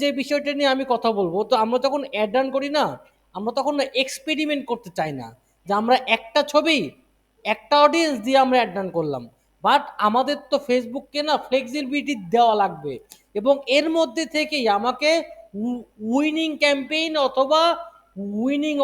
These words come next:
অডিয়েন্স অথবা উইনিং ক্রিয়েটিভ আমাকে বের করতে হবে। Then ওই দুইটাকে আমি মার্জ করে, ওই দুইটাকে মার্জ করে আমি অ্যাড দিব।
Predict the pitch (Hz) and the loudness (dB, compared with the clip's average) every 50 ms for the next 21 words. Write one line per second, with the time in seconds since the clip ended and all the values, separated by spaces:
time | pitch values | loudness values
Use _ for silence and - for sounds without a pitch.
0 | 262 262 254 294 311 302 277 208 160 151 - - - - _ _ _ _ _ _ | 4 4 4 2 2 2 2 2 0 -4 -12 -18 -20 -20 _ _ _ _ _ _
1 | _ - 202 214 - 285 302 302 302 277 214 151 123 101 - - - _ _ _ | _ 4 4 6 8 8 8 10 10 8 8 6 4 0 -8 -16 -20 _ _ _
2 | _ - 180 185 233 277 302 311 302 320 320 302 233 - 269 285 285 285 285 311 | _ -8 -4 0 0 2 2 2 2 0 0 -2 -4 -2 2 4 4 4 4 2
3 | 330 330 - - 220 226 240 269 269 269 277 254 190 160 156 226 254 262 254 - | -2 -2 -2 -2 -2 0 0 0 0 2 0 0 0 2 6 6 6 6 6 2
4 | 240 220 220 - 190 180 165 156 160 156 165 226 277 320 339 320 - - _ _ | -4 -4 -4 -4 -4 -4 -4 -2 -4 -2 2 4 4 4 4 2 -4 -10 _ _
5 | _ _ _ _ - 262 302 330 349 339 - 214 294 294 269 - 294 277 285 - | _ _ _ _ -4 0 2 2 2 2 0 -2 -2 -2 0 2 2 2 4 4
6 | 311 302 277 269 262 233 202 196 202 214 254 269 247 - - - - 247 277 311 | 2 2 2 2 0 -2 -2 -2 -2 0 -2 -2 -4 -6 -16 -6 0 2 4 6
7 | 330 294 208 139 - - - - - _ _ 190 247 294 330 302 - 285 - - | 6 6 6 4 0 -8 -16 -20 -20 _ _ 4 4 4 4 4 0 -4 -2 -2
8 | 254 254 247 233 208 185 185 208 240 214 - - - - 269 277 277 247 226 202 | -2 -2 -2 -4 -4 -4 -2 -2 -4 -4 -8 -10 -6 -2 0 2 2 2 0 0
9 | 202 196 175 151 139 135 143 131 | -2 -4 -4 -4 -6 -12 -18 -16